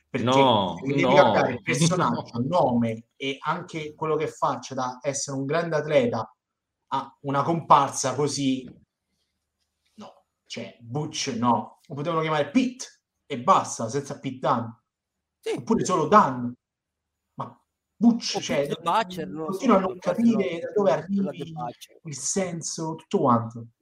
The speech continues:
Speaker 2: Guarda, bastava che gli cambiavano solo la gimmick per essere con Ri-, perché a Ridge Holland
Speaker 3: Sì.
Speaker 2: hanno fatto questo.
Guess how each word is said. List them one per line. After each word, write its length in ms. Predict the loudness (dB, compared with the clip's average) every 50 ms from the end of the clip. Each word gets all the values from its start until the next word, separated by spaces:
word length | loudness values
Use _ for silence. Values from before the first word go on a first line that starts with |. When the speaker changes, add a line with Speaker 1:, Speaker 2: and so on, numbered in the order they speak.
| _ -2
Speaker 2:
Guarda, 280 | 0 0 2 2 2
bastava 380 | 2 2 0 0 0 2 2 2
che 100 | 2 2
gli 120 | 0 0 0
cambiavano 420 | -2 -2 0 0 0 0 0 0
solo 220 | 0 2 2 2 2
la 120 | 2 0
gimmick 560 | 0 -2 -4 -4 -2 -4 -4 -4 -4 -4 -2
per 160 | -2 0 0
essere 440 | 0 -2 -2 -2 -2 0 0 0 0
con 140 | -2 -4 -4
Ri-, 200 | -4 -4 -4 -4
perché 220 | -2 -2 0 2
a 40 | 2
Ridge 240 | 2 2 0 2 4
Holland 240 | 4 4 4 4 2
Speaker 3:
Sì. 60 | 2
Speaker 2:
hanno 140 | 2 0 0
fatto 260 | -2 0 2 2 4
questo. 560 | 6 6 4 4 2 -2 -6 -6 -6 -8 -12